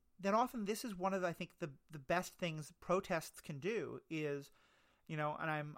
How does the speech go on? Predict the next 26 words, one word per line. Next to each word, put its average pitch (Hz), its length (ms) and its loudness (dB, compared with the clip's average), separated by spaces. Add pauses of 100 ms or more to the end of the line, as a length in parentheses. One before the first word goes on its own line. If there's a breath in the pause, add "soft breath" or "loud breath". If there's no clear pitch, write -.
um, 139 400 -2 (1500 soft breath)
you 240 120 4
get 233 180 8
into, 233 220 6
I, 196 60 6
I 202 160 0
think 202 120 4
a 202 40 4
lot 208 120 10
of 208 60 2
times 214 220 0
once 196 140 0
people 208 220 -6
start 190 180 0
talking 180 300 4
about 156 120 2
protests 175 600 0
that 156 160 0
aren't 160 300 0
just 151 260 -6
sort 151 120 -2
of, 143 120 -6
you 151 60 -4
know, 139 120 -2
peaceful 160 400 -6
marches, 160 600 0